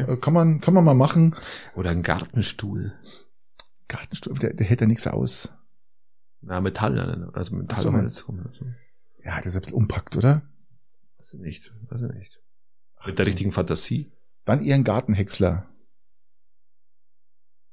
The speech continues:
Speaker 1: Das Geräusch.
Speaker 2: Okay, bevor wir jetzt zu Straftaten animieren.
Speaker 1: <laughs> Also, probiert es aus, was ihr wollt. Ähm, alles ist
Speaker 2: Ja.
Speaker 1: genehmigt.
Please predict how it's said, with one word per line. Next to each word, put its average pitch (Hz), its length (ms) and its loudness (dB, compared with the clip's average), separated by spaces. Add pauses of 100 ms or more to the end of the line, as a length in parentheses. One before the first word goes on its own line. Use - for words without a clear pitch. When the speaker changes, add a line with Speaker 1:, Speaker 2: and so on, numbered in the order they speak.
(400)
Speaker 1:
Das - 120 -8
Geräusch. 113 340 6
Speaker 2:
Okay, 123 160 8
bevor 101 280 4
wir 104 140 6
jetzt - 140 -6
zu 95 100 0
Straftaten 87 680 4
animieren. 92 560 2
Speaker 1:
<laughs> 233 360 -6 (1200)
Also, 135 160 6
probiert 196 400 4
es 170 100 -2
aus, 139 220 8
was 127 100 4
ihr 117 80 8
wollt. 120 320 8
Ähm, 110 400 4
alles 113 180 4
ist 80 100 2
Speaker 2:
Ja. - 60 0
Speaker 1:
genehmigt. 107 420 6